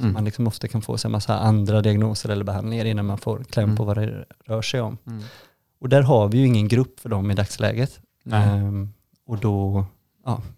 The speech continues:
Speaker 2: behandlar vi det individuellt. Andra, eh, närliggande diagnoser som vi också behandlar så är det samlarsyndrom, som tidigare var en del av tvångssyndrom, men som
Speaker 1: Ja.
Speaker 2: har flyttats ut,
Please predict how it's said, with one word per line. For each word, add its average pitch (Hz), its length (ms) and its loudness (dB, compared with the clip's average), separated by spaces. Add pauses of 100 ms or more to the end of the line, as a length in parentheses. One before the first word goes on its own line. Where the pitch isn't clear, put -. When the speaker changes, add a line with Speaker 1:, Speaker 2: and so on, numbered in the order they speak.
(200)
Speaker 2:
behandlar 110 280 2
vi 107 80 -4
det 110 100 -2
individuellt. 107 520 -4 (580)
Andra, 113 640 4 (240)
eh, 120 140 4
närliggande 101 540 4
diagnoser 104 400 0
som 107 180 0
vi 107 60 2
också 110 220 -2
behandlar 107 360 0
så - 140 -4
är 107 120 0
det 104 80 -2
samlarsyndrom, 113 960 4 (840)
som 113 200 -2
tidigare 107 500 2
var 104 200 2
en 101 140 2
del 117 440 0
av 110 320 0 (360)
tvångssyndrom, 117 760 0
men 117 120 -16
som 107 100 0
Speaker 1:
Ja. 104 80 4
Speaker 2:
har 104 200 0
flyttats - 440 -8
ut, 123 420 -6